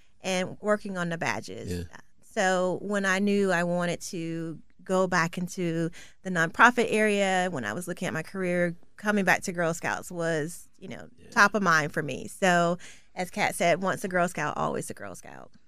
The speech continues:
Speaker 2: Well, that, that, that's right. Once a Girl Scout, always a Girl Scout. That's true. Um, the, again, we'll talk about the cookies. We'll tell, tell everybody where to go. Where it's important that y'all get these cookies. So tell 'em where to get the cookies.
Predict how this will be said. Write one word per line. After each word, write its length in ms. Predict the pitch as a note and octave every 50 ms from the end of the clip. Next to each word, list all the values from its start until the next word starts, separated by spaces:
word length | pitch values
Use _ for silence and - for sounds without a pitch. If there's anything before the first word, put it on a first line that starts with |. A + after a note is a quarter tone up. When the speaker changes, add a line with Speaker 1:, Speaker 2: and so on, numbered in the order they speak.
| - - - - -
Speaker 2:
Well, 320 | - F#2+ G2 A2 A2 A2 - - - - - -
that, 180 | F2+ G2 F#2+ - - - -
that, 180 | F#2 F#2 - - - -
that's 220 | - G2 G2 - C#3+
right. 240 | A#2 G2 F#2 E2+ - - - - -
Once 180 | - G#2+ G#2+ -
a 60 | A#2+
Girl 160 | G2 A2 G#2+
Scout, 240 | G#2 - A2+ G#2+ G#2
always 200 | G#2 G2+ G2+ F#2
a 40 | F#2+
Girl 160 | F#2 F2 F2
Scout. 320 | - - - E2 E2 D#2+ - - -
That's 180 | F2+ F2+ -
true. 300 | - - - F2+ E2 D#2 - - - - - - - _ _ _ -
Um, 320 | A2 A#2 A2+ A2+ A2+ - -
the, 140 | A#2+ A2+ A#2+ A#2 -
again, 380 | C3+ G#2+ G2 D3+ D#3+ D#3 C#3 B2
we'll 100 | A#2+ G#2+
talk 260 | - - D3+ D3 C3+
about 120 | C#3 D3 G2
the 80 | G#2
cookies. 460 | - - D#3 D3 - D#3 C#3+ C3 A#2
We'll 100 | A2+ G2 - - - - - -
tell, 160 | - - C3 B2
tell 240 | - - - C#3+ C#3+
everybody 280 | C#3+ C3+ B2+ C3+ C#3
where 320 | C3 A#2+ A2 A2+ B2 C3+ C#3
to 80 | C#3+
go. 320 | B2 G#2+ B2+ C3 C#3 C#3 C#3+
Where 360 | C3+ G#2 F#2+ G#2+ B2+ C3+ C3 - - -
it's 140 | - B2+ -
important 500 | D3+ B2+ - - D#3 D#3+ F3+ F#3+ F#3 - - - - - _ _
that 100 | - A#2
y'all 380 | A#2 B2 A#2+ C3 C#3 C3+ B2+ G#2+ - - -
get 180 | C3 C#3 C#3+ - -
these 220 | A#2+ B2 A#2+ -
cookies. 440 | - - D3+ C#3 - F#2 E2+ - - - - - _ _ -
So 260 | - A#2 A2 G#2+ G#2 - - - - _ _ -
tell 160 | - D3+ D3+ D#3+
'em 60 | D3
where 80 | D3 C#3+
to 120 | C3 B2+
get 140 | A#2+ B2+ -
the 80 | G#2 G2+
cookies. 420 | - C3 A2+ - - E2+ - -